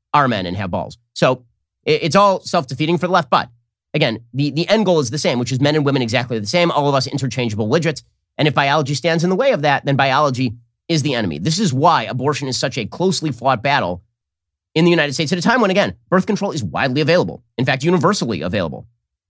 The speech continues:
It is not difficult to obtain condoms. It is not difficult to obtain birth control pills. All of these are widely available over the counter.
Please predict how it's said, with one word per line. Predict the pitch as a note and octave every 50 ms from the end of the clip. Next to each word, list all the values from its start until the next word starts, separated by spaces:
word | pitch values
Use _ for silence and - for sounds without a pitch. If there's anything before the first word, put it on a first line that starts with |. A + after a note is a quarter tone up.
| _
It | -
is | G2+ G#2+
not | D3+ - -
difficult | F#3 F3 D3+ E3+ G3+ F#3+ A#2+
to | B2+
obtain | A2+ - - F#2 F#2+
condoms. | - C#3+ D#3 F3 F3+ F#3 F#3+ F#3 - _ _ _
It | - G2
is | G#2 G#2+
not | - A2+
difficult | A2 B3 G#2+ G#2+ C3+ B2+
to | - A#2+
obtain | F#2+ - G#2+ F#2
birth | F2+ D3+ F#3 F3+
control | - F#3+ D#3+ F3+ F3 D3+
pills. | D#3 D#3+ D3+ D3+ D3 - _ _ _ -
All | - F3+ F#3+
of | F3+
these | E3+ D#3 D3
are | B2
widely | A2 G2 F#2+ B2 C#3+ F#3 A3 G3+ G#3 G#3+
available | D3 D#3 C#3 C3+ C3 C3+ C3+ C#3 G#2+
over | B2+ B2 C3+
the | A#2+
counter. | A2+ C#3 B2 A2+ - B1 -